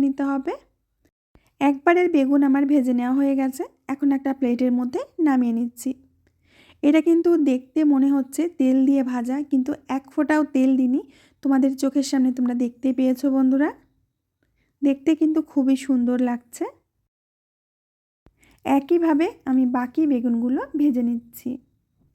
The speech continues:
বাইরে থেকে হবে একেবারে মুচমুচে আর ভেতর থেকে সফট।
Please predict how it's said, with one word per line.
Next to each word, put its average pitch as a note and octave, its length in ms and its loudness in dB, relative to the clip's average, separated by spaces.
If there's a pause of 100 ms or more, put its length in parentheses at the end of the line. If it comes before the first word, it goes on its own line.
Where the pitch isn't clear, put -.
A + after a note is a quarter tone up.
(800)
বাইরে C4 440 2
থেকে E4+ 200 0 (100)
হবে E4+ 180 0 (240)
একেবারে C4+ 380 -2 (120)
মুচমুচে C#4 480 -2 (200)
আর B3 60 -6 (100)
ভেতর B3 260 -4 (100)
থেকে B3+ 220 -6 (240)
সফট। - 340 -6